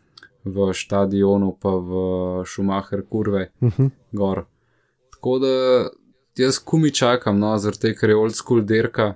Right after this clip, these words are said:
Speaker 1: old school dirkališče.
Speaker 2: Mhm.
Speaker 1: Ehm, ni toliko teh stop and go oziroma dolge ravnine pa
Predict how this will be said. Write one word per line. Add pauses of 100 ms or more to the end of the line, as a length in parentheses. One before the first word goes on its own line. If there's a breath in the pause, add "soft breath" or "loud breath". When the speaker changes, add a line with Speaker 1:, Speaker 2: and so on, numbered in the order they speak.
(180)
Speaker 1:
old
school
dirkališče.
Speaker 2:
Mhm. (300)
Speaker 1:
Ehm, (220)
ni
toliko
teh (640)
stop
and
go
oziroma
dolge
ravnine
pa